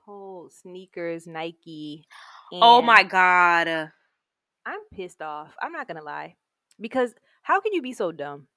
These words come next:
Speaker 2: I've been choosing peace, so that's why that wasn't at the forefront of my mind. I haven't read any of the articles. I don't wanna know anything about it. Yes,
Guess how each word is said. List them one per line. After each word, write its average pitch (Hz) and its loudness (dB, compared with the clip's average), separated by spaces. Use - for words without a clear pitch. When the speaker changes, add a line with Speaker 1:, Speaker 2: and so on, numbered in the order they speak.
Speaker 2:
I've 294 4
been 339 -2
choosing 214 -4
peace, 165 -10
so - -8
that's 233 2
why 233 0
that 185 2
wasn't 160 -6
at 160 -6
the 160 -18
forefront 156 -8
of 151 -14
my 160 -6
mind. 143 -12
I 170 6
haven't 185 0
read 165 -2
any 180 -8
of 214 -12
the 208 -6
articles. 180 -6
I 180 12
don't 202 4
wanna 190 -2
know 160 -2
anything 160 -10
about 135 -10
it. - -16
Yes, 170 -6